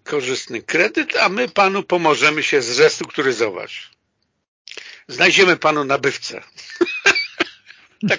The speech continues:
to wygląda. To jest podstawowy, że tak powiem, cel, e, tego zamierzenia. Oczywiście w otoczeniu rynkowym, bo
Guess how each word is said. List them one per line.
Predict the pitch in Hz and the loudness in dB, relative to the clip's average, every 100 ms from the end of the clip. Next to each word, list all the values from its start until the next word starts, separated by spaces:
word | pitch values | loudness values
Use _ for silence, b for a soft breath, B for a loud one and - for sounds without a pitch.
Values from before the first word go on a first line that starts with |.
| 156 | -2
to | 214 | -6
wygląda. | 220 185 185 127 - - - B B B B B B B B | -6 -4 -4 -4 -8 -12 -14 B B B B B B B B
To | - | -8
jest | 160 165 - | -4 -4 -4
podstawowy, | 190 - - 175 160 151 139 | -4 -4 2 4 6 6 4
że | 123 - | 2 0
tak | 127 | -4
powiem, | - 127 113 | -2 -4 -4
cel, | - 135 113 110 _ B B B B B B - | -2 0 0 -2 _ B B B B B B -10
e, | - 123 | -4 -4
tego | - 135 143 | -2 0 2
zamierzenia. | 139 139 135 127 143 180 185 - b b b b _ | 2 0 0 -2 0 0 -2 -6 b b b b _
Oczywiście | - 349 - 214 160 160 135 - - 196 | 0 0 2 0 0 0 0 0 2 0
w | - | 0
otoczeniu | 269 - 214 - 180 190 175 | -2 -2 0 2 2 2 2
rynkowym, | 165 156 156 131 156 180 | 2 0 2 2 2 0
bo | 165 175 180 | 2 2 2